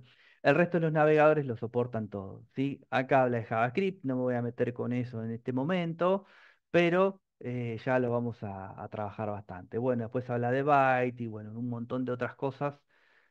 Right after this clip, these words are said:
que no, que no vienen al caso, ¿sí? Después tenemos una sección de Customize donde me explica un poco cómo customizar, eh,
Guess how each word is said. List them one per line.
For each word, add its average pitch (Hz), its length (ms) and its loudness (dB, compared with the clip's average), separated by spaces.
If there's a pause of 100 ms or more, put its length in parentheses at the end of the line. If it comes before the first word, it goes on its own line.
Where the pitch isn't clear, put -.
(120)
que 113 160 -8
no, 107 640 -6 (680)
que 117 120 -4
no 120 120 0
vienen 120 240 -2
al 104 140 -8
caso, - 340 -4 (320)
¿sí? 160 260 -2 (480)
Después 247 260 4
tenemos 185 500 0
una 165 300 2
sección 139 420 -2
de 131 80 -2
Customize 143 680 0
donde 117 520 -6
me 120 140 -8
explica 165 520 -2
un 117 80 -4
poco 131 260 -8
cómo 131 300 -6
customizar, 123 920 0 (560)
eh, 107 720 -8